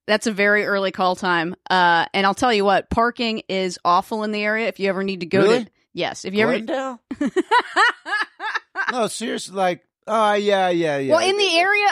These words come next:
Speaker 1: immediately around the courthouse, they made it so it's like everything is a meter that's only, like, a thirty-minute meter.
Speaker 2: Yeah, yeah,
Speaker 1: Just
Speaker 2: yeah.
Speaker 1: to
Speaker 2: You
Speaker 1: d-
Speaker 2: try to drive outside the pocket,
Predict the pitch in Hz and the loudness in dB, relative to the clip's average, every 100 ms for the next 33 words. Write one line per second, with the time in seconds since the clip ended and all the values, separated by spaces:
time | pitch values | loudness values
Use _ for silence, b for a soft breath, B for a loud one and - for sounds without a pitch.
0 | 277 269 285 302 311 285 220 190 196 220 | 2 2 0 0 -2 -2 -2 -2 -2 0
1 | 254 214 196 214 220 247 254 302 - 208 | -2 -2 -4 -4 -2 0 0 0 0 0
2 | 196 202 208 - 208 185 - 190 - - | 2 2 0 0 0 2 0 0 0 -2
3 | 190 202 202 - 214 202 180 175 170 170 | 0 0 0 0 2 2 2 0 0 0
4 | 185 202 220 180 180 165 190 185 180 170 | 0 2 0 0 -2 0 0 0 0 -2
5 | 131 - - 190 185 180 160 180 - 151 | -4 -6 -4 -2 0 0 0 -2 -2 -2
6 | 156 175 220 117 107 101 95 92 208 - | 0 2 2 4 2 2 0 2 2 2
7 | - 185 120 107 123 127 117 98 123 113 | -2 0 0 0 2 2 2 2 2 4
8 | 113 110 - 120 104 98 - 104 95 - | 4 2 2 0 0 0 -2 -2 -2 -4
9 | 95 | -10